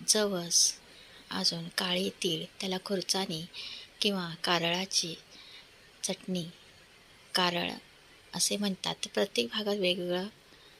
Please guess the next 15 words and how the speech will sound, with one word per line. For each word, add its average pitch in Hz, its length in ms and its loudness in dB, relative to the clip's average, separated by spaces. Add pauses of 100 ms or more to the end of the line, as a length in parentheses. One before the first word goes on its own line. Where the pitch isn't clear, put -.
(180)
असे 190 240 2
म्हणतात. 196 440 -2 (420)
तर 226 80 4 (160)
इथे 87 400 -2 (1120)
ही - 220 0
जी 202 140 2
काळी 185 420 4
तीळ, 170 340 0 (760)
खुर्चाणी, 196 680 -2 (1120)
ती 208 120 -2
मी 202 160 0
आता 170 360 -4 (300)
भाजून 185 440 2
घेत 180 320 -2
आहे. 165 320 -4